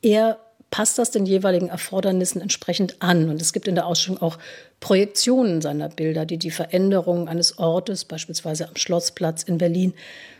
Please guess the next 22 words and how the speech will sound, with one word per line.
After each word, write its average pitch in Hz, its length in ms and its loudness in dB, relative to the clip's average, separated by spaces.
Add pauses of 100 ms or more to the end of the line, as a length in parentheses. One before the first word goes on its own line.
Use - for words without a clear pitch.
fast - 480 -2
filmisch 240 460 4
erfahrbar 170 500 -4
machen, 160 320 -4
weil 180 180 2
ein 190 220 2
Foto 196 540 0 (420)
ja 196 220 2
über 190 160 2
das - 400 0
vorhergehende 175 640 2
geblendet 170 640 0
wird, 180 280 2 (320)
was 208 200 -2
hervorragend 190 640 2
funktioniert 185 680 0
wie 185 80 -2
ein 180 180 -4
Zeitraffer, 175 840 0 (480)
weil 196 160 6
Ruetz 214 320 2
eben 208 240 -2